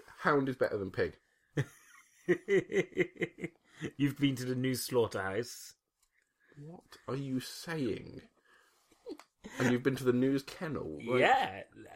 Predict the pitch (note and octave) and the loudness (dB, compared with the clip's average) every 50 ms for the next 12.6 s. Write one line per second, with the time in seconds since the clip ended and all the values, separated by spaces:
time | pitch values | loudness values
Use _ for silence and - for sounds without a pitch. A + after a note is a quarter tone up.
0 | - - B2+ B2 B2+ B2 - - - - - - E3+ D#3 - - C#3 - D3+ D3 | -10 -4 -2 -2 -2 -2 -4 -10 -14 -12 -2 2 2 2 2 -2 -4 0 4 4
1 | D3 A#2+ A2+ A2+ A#2 A#2 - - B2+ B2 - C3 A#2+ A#2+ C3 D3 D#3 D3+ C3 G#2+ | 4 4 4 0 0 0 0 0 0 0 0 -4 -4 -6 -6 -6 -6 -6 -6 -6
2 | F#2 F#2 F#2+ G2 - _ _ - - - - - - - _ - C#3 D3+ D3+ D#3+ | -6 -6 -8 -8 -10 _ _ -20 -20 -20 -20 -20 -20 -16 _ 2 6 8 8 8
3 | E3+ F3 - - - - - - - - - - - - - - - - _ _ | 8 8 6 4 0 -4 -8 -12 -14 -16 -18 -20 -20 -16 -16 -16 -16 -16 _ _
4 | _ _ _ _ _ _ _ _ _ _ _ _ - - - - - - _ _ | _ _ _ _ _ _ _ _ _ _ _ _ -20 -20 -20 -20 -20 -20 _ _
5 | _ - - _ _ - - - - _ - D3+ D#3+ E3 D#3+ - _ _ _ _ | _ -20 -20 _ _ -20 -18 -18 -18 _ -2 0 0 0 0 -6 _ _ _ _
6 | _ _ D3 D#3 D#3+ F3+ G#3+ C#4+ C#4+ - C3 E3 D#3+ D3+ D3+ C#3+ - - - - | _ _ 0 0 0 2 4 4 4 4 4 4 4 4 4 0 -4 -10 -4 0
7 | C3+ C3 C3 C3 B2+ B2 A#2 A#2+ A#2+ A2 - - - A2 G#2 G2+ - - E2+ F2 | 2 2 4 4 4 2 2 2 0 -2 -4 -6 -6 -6 -4 -6 -6 -6 -6 -6
8 | - _ - - D#3+ D#3 E3+ G3 G#3+ A3 G#3 A3 F#3 F3 E3+ E3+ F3+ F3+ F3 E3 | -6 _ -8 0 2 6 6 6 6 6 4 0 -4 -4 -2 0 0 0 0 0
9 | E3 E3 E3 E3 D#3+ D3+ D3+ D3+ D#3 D#3 D#3 D#3 D#3 D3 - G2 G#2 C3+ - - | 0 -2 -2 -2 -2 -2 -2 0 2 2 0 0 -2 -4 -6 -6 -6 -6 -6 -8
10 | _ _ _ _ _ _ _ _ - _ _ _ - - - - - - - G2 | _ _ _ _ _ _ _ _ -20 _ _ _ -20 -20 -16 -14 -14 -12 -10 -10
11 | - - - - G#2 G#2+ A2+ B2+ A#2 G2 - - G2+ - D#3 D#3+ D#3 D3 D3 D3 | -10 -8 -6 -4 -4 -2 -2 -2 -2 -4 -4 -4 -4 -2 -2 -2 0 0 2 0
12 | D3+ C#3 - D#3 D#3 D#3 D#3 D#3+ D#3 E3+ F#3+ A#3 | 0 0 0 0 0 2 4 4 2 2 0 -2